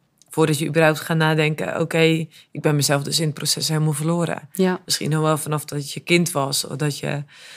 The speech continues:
Speaker 1: hè, bepaalde overtuigingen zelf had, of dat je ouders zeiden van, "Ah, zeur niet zo, of doe niet zo moeilijk, of, eh,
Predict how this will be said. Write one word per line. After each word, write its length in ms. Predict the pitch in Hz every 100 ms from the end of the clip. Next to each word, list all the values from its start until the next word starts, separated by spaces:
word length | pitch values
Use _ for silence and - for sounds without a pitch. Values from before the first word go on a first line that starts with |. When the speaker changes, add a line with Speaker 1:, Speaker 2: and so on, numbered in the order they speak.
| - - _
Speaker 1:
hè, 180 | - 160
bepaalde 420 | 160 151 156 147
overtuigingen 580 | 156 151 160 165 160 165
zelf 300 | 147 156 160
had, 200 | 170 165
of 120 | 156
dat 260 | 139 151 143
je 140 | 156
ouders 380 | - 165 165 160
zeiden 280 | - 160 156
van, 100 | 147
"Ah, 140 | 143
zeur 260 | 143 - 160
niet 180 | 175 160
zo, 180 | 165 160
of 80 |
doe 140 | 139 147
niet 120 | 147
zo 100 | 160
moeilijk, 480 | 160 175 165 160 -
of, 220 | 131 -
eh, 220 | 147 143